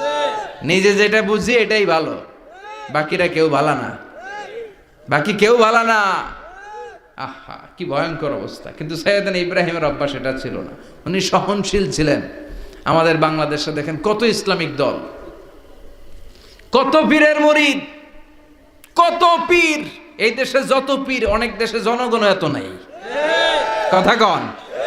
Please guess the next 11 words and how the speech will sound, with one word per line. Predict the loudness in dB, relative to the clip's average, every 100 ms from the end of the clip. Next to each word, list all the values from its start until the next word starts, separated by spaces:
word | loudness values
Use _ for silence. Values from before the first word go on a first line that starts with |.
| -2 -2 -2 -4 -4 -6 -10 -10
এত | -6 -4 2
পীর | 2 2 0 4
এই | 4 4
দেশে, | 2 2 0 0
অনেক | -2 -4 -4
দেশের | -2 0
জনসংখ্যাও | 0 2 2 0 0 2 4
এত | 4 4
না। | 2 2 0 -2 -6 -8 -10 -8 -6 -4 -2 -2 -4 -8 -12 -16 -20 -20 -20 -20 -20 _ _
এক | 0 2 2
ইসলাম, | 0 -2 0 0 0 -6